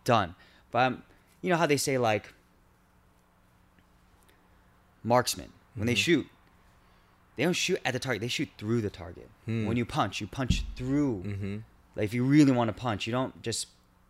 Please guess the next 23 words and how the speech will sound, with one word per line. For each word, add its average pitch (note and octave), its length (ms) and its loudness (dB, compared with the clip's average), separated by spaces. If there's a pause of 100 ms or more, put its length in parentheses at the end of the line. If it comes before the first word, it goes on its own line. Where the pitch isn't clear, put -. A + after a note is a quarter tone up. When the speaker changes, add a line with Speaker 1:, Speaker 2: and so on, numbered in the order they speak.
(220)
Speaker 1:
punch - 400 -6
the, - 100 -6
Speaker 2:
Right. F#2 360 -6
Speaker 1:
you A2+ 60 -4
know, G2 120 -4
you B2+ 240 -8 (140)
punch - 200 -6 (100)
all C#3 160 -4
the B2+ 80 -8
way G2+ 100 -2
through. B2 560 -4 (580)
And B2+ 100 -4
that's C#3+ 120 0
how E3+ 80 0
I D3+ 60 2
think C#3+ 200 -4
about, A#2+ 360 2
like, G#2+ 480 -4
everything A#2 280 -4
I B2 140 -2
do B2+ 160 0
is, G#2+ 140 -2
like, G2 220 -2